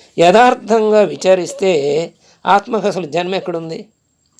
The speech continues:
సంకల్పం వశం చేత స్వయంగా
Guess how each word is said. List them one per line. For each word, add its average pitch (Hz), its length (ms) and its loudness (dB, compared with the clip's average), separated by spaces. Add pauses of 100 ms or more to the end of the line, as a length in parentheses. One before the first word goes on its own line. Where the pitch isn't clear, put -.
(360)
సంకల్పం 214 800 2
వశం 233 440 0
చేత 202 200 2
స్వయంగా 196 680 -2